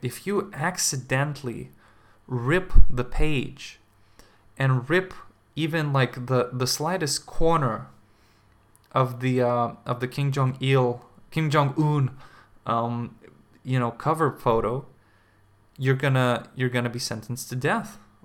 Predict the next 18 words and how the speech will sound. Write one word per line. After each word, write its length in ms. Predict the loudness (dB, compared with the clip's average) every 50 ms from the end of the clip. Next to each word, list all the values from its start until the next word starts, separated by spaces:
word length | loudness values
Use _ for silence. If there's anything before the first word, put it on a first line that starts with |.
| -20 _ -10 -6
uh, 140 | -4 -4 -4
or 720 | -2 0 2 4 4 4 6 4 4 4 2 0 -2 -8 -12
you're 200 | -10 -6 -4 -4
gonna 220 | -4 -2 -2 -2 0
go 160 | 0 0 -2
to 140 | -2 -4 -10
the 340 | -6 -2 0 2 2 2 0
death 400 | -4 -4 -2 0 0 -2 -4 -8
camp. 360 | -16 -14 -16 -16 -16 -16 -20 -20 -18 -18 -16 -16 -16 -18 -20 -20 -20 -20 -20 -20 -20 -20 -20 -20 _ -10 -4
And 340 | -2 0 2 2 0 0 0
not 220 | 0 2 2 2
only 220 | 0 0 -2 -2
that, 500 | -2 -2 -2 -2 -2 -2 -4 -6 -8 -4
but 260 | -2 -2 -2 -4 -6 -20 _ _ _ _ _ _
the 140 | -4 0 0
next 580 | 0 2 0 0 0 -2 -4 -6 -8 -10 -12 -20 -20 -16 -10
three 320 | -8 -6 -4 -4 -4 -4
generations, 1080 | -4 -2 -2 -2 -2 -2 -2 0 0 -2 -2 -4 -6 -8 -8 -10 -12 -14 -14 -16 -16